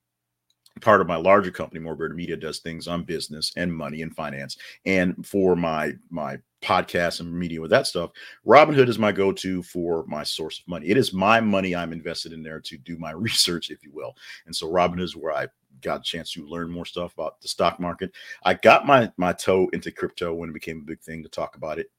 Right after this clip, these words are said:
Saw, hated it, watch it go up, watch it go way down, got rid of all of it, no crypto at all owned right now. Uh, learn more about some of the deeper, um, and more complicated ways of trading on the markets because Robinhood allows you to do things on that.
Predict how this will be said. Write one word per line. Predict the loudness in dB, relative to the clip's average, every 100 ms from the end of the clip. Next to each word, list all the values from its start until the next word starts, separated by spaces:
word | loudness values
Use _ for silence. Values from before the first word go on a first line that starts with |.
| _
Saw, | -2 0 0
hated | 0 -2 -2
it, | -6 -8
watch | -10 -10
it | -10
go | 2 2
up, | 2 -2
watch | -8 -6
it |
go | -12
way | -10 -6
down, | 0 0 0 -4 -10
got | -12 -12
rid | -14
of | -2
all | 2 2
of | 2
it, | -4 -8
no | -4 -2
crypto | -2 -8 -8 -10 -10
at | -4
all | 2 4 4 -2
owned | -6 -6
right | -6
now. | -4 -4 -6 -20 -20 -6
Uh, | -2
learn | 0 0 0
more | 0 0
about | 2 0 -2
some | -6
of | -8
the | -10
deeper, | -8 -8 -4 -2 -2 -4 -8 _ _ -4
um, | 0 0 0 -4
and | -6
more | -8 -10
complicated | -8 0 0 0 -4 -6 -6 -6
ways | -6 -6 -8 -10
of | -14
trading | -10 -8 -8 -8 -14 -12
on | -10 -10
the | -10
markets | -10 -12 -12 -18
because | -16 -14 -12 -12 _ -4
Robinhood | -2 -2 -6
allows | -6 -6 -8
you |
to | -8
do | -6 -6
things | -8 -16 -14 -14
on | -14 -12
that. | -14